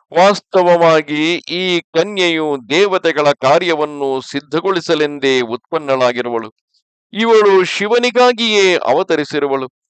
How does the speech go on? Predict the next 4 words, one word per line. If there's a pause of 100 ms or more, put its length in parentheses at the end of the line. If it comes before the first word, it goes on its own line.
(180)
ಅದಕ್ಕಾಗಿ
ಇವಳನ್ನು
ಶಿವನಿಗೆ
ಕೊಡಬೇಕು.